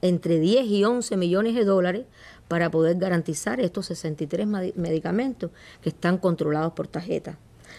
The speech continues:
Pero dentro de los, de los sesenta y tres medicamentos de tarjeta tenemos también una prioridad, que son los doce medicamentos de mayor consumo, porque hay casi seis millones de cubanos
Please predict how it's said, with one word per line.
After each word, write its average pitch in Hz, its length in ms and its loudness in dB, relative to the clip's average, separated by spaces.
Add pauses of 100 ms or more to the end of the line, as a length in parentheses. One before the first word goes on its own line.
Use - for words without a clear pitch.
(260)
Pero 175 220 4
dentro 190 380 2
de 196 100 4
los, 175 260 -2
de 185 200 2
los 180 100 2
sesenta 185 320 0
y 190 60 2
tres 233 180 4
medicamentos 269 580 2
de 262 60 2
tarjeta 240 400 2
tenemos 214 400 0
también 233 420 2
una 277 240 2
prioridad, 165 540 0 (580)
que 180 140 0
son 233 220 2
los 208 180 2
doce 285 360 2
medicamentos 220 840 -2 (220)
de 180 200 2
mayor 185 360 2
consumo, 175 640 0 (280)
porque 175 240 0
hay 208 120 2
casi 226 260 -2
seis 240 340 2
millones 240 420 2
de 214 100 0
cubanos 180 460 0